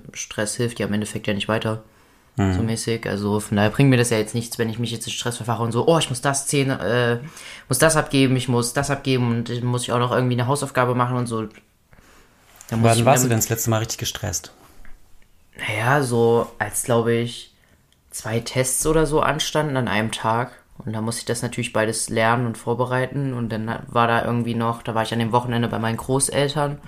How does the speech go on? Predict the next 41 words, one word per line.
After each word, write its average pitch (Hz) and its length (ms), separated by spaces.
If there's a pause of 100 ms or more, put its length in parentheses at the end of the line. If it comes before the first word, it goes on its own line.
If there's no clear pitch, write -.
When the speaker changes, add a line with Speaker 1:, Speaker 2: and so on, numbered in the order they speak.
(880)
Speaker 1:
Und 120 840
dann 117 120
hatte 127 160
ich, 120 120
hab 127 100
ich 131 140
tatsächlich 131 420
eigentlich 131 180
nur 139 100
für - 100
den 120 140
einen 135 240
Test 151 340
gelernt, 117 360
weil 113 140
der 113 140
mir 110 480
wichtiger 117 420
erschien 110 340
als 110 140
der - 140
andere. 117 460 (1040)
Und 107 520
da 139 200
war 143 100
ich - 80
tatsächlich 107 300
gestresst, - 440
weil 107 120
ich 104 100
war 120 80
bei 113 80
meinen 113 140
Großeltern, 127 680
da, 117 100 (500)
beziehungsweise 117 360
bei 104 120
meinem, 101 260
bei 104 140
meinem 104 160
Großvater. 117 720